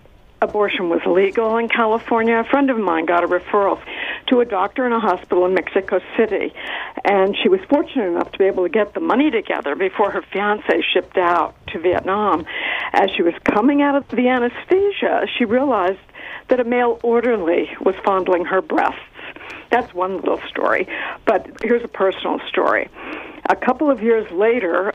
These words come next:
abortion was legal in California, but it was required that a doctor certify that it was necessary for a woman's mental health. I needed the procedure.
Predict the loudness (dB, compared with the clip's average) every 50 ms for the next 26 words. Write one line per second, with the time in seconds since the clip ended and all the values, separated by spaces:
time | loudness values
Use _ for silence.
0 | -6 -2 0 0 0 0 0 -4 -2 -2 0 0 0 2 2 2 2 2 2 0
1 | 0 -2 -4 -2 -2 -2 0 0 -2 -2 -4 -2 -2 0 0 0 0 0 0 -2
2 | -2 -2 -2 -2 0 0 -2 -4 -4 -4 -4 -6 -2 -2 0 2 2 0 0 -2
3 | -2 -2 -2 -2 0 0 0 -2 -4 -4 -6 -6 -4 -2 -2 0 0 0 -2 -2
4 | -2 0 0 0 0 0 0 0 -2 -2 0 0 0 0 0 -2 -6 -10 -4 -2
5 | 0 2 2 2 0 0 0 0 2 2 2 2 2 0 0 -2 -2 0 0 2
6 | 2 0 0 -2 -2 -2 0 0 0 0 -2 -4 -8 -16 -20 -18 -16 -14 -12 -12
7 | -10 -10 -8 -8 -10 -10 -8 -4 -2 0 2 2 2 2 2 0 0 0 -2 -4
8 | -10 -12 -14 -18 -20 -20 -10 -2 0 2 2 2 2 0 -4 -8 -8 -8 -10 -10
9 | -12 -14 -16 -20 -20 -14 -4 -2 -2 -2 0 2 2 2 2 2 0 0 0 0
10 | 0 -2